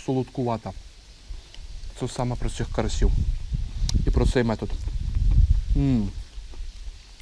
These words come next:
Ідеально промаринована. З вечора постояла до ранку. Дуже прикольну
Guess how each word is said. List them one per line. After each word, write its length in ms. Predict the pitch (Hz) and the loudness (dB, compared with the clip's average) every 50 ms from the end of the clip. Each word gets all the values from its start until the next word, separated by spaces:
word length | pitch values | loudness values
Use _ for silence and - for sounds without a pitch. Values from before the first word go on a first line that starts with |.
| - - - - - - - - - - - | -20 -20 -20 -20 -20 -20 -18 -14 -14 -10 -6
Ідеально 400 | 143 135 131 123 120 120 123 127 | -4 2 4 4 6 6 6 4
промаринована. 640 | - - 123 120 120 117 120 127 143 156 147 - - - - - - - - - - - - - - - - - - - - - - - - - - - - - - - - - - - - - - - - - - - - - - - - - - - - - - - - - - - - - - - | 4 4 2 4 4 2 2 2 4 2 2 2 0 -2 -4 -4 -6 -2 -2 -2 -2 0 0 0 0 0 -2 -4 -8 -8 -8 -6 -6 -6 -10 -10 -8 -6 -6 -6 -4 -4 -4 -4 -4 -6 -8 -12 -16 -18 -16 -16 -16 -16 -16 -16 -18 -18 -18 -16 -16 -16 -14 -14 -16 -14 -14 -14 -8 -6 -4 -2 -2 0
З 100 | 127 123 | 0 2
вечора 360 | 131 131 120 113 - 123 117 110 | 2 2 2 2 0 -2 -4 -4
постояла 480 | - 120 - - - 120 110 107 110 | -4 -8 -8 -4 -2 0 0 0 0
до 120 | 110 123 120 | 0 0 0
ранку. 320 | 113 110 107 - 110 98 - - - - - - - - - - - - - - - - - - - - - - - - - - - - - - - - - - - | 0 0 -2 -4 -6 -8 -8 -12 -18 -18 -18 -18 -18 -18 -18 -20 -20 -20 -20 -20 -18 -18 -18 -18 -18 -20 -20 -20 -20 -20 -20 -20 -20 -20 -20 -20 -20 -20 -18 -10 -8
Дуже 400 | 147 139 143 143 127 139 139 123 - - - - - - | -4 -2 -2 0 2 2 2 2 2 -4 -6 -12 -16 -8
прикольну 560 | - - 147 - - 147 139 139 139 139 131 | -4 -2 -2 2 4 6 6 6 6 2 0